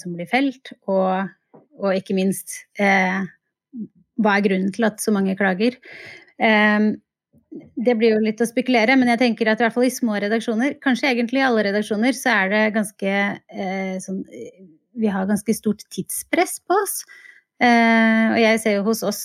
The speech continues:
altså det, man, man kan miste i, ehm,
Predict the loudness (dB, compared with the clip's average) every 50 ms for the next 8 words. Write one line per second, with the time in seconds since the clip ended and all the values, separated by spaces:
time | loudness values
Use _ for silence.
0 | -10 -8 -6 -2 0 0 2 2 2 2 0 -2 -10 -20 -20 -20 _ _ -8 -2
1 | 0 2 4 4 4 4 2 0 -2 -10 _ _ -20 -20 -18 -10 -6 -2 0 0
2 | 0 0 2 2 4 2 2 0 -4 -10 -6 -2 0 0 0 0 -2 -2 -2 0
3 | 2 2 2 0 0 -2 -2 0 2 2 2 2 2 0 0 0